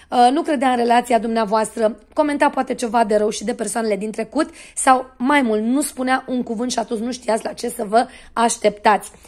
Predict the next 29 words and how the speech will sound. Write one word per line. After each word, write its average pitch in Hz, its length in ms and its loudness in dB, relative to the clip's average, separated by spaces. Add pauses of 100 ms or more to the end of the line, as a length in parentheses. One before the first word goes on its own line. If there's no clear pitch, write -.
Era 285 180 4
un 277 100 0
pic 269 180 -4
ascuns, 247 360 -2
misterios 247 520 -2 (220)
și - 140 -4
știți - 240 -2
cum 262 140 -2
e, 214 200 -2
câinele 277 360 -2
care 214 260 2
nu 247 140 0
latră, 330 520 2 (380)
mușcă, 220 720 -2
da? 302 320 0 (340)
Deci, 277 380 2 (380)
um, 277 760 4
e 339 100 2
clar 349 160 4
că 311 160 2
dumneavoastră 285 340 -2
v-ați 285 200 2
dorit 285 180 -2
ca 285 100 2
să 269 100 -4
îmbătrâniți 240 420 -4
lângă 240 140 -2
această 220 360 -2
persoană, 311 580 0